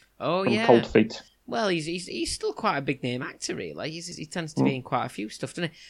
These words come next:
Speaker 1: I always used to, not, not so much these days, but I always used to get him, uh,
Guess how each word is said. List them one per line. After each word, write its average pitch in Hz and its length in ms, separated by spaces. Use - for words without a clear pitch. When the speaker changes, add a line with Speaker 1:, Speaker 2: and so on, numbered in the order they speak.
Speaker 1:
I 175 160
always 233 320
used 220 280
to, 170 280
not, 175 240
not 165 160
so 175 120
much 143 200
these 160 300
days, 101 200
but - 120
I 131 160
always 165 240
used 165 180
to 160 80
get 143 220
him, 127 480
uh, 123 420